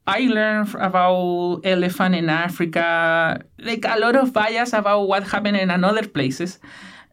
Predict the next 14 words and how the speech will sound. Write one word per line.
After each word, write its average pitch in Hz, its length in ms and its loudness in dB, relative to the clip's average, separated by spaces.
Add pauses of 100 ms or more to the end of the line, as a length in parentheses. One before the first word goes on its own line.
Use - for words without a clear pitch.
(160)
And 180 260 2
also 262 400 2
some 226 800 -2
part 208 200 2
of 208 140 0
the 202 160 -2
knowledge, 196 640 -4 (280)
the 170 260 -4
nature 185 1200 -2
or 175 160 -4
the 165 100 -2
biodiversity 170 840 -2
surround 160 600 -2
Patagonia. 185 680 -4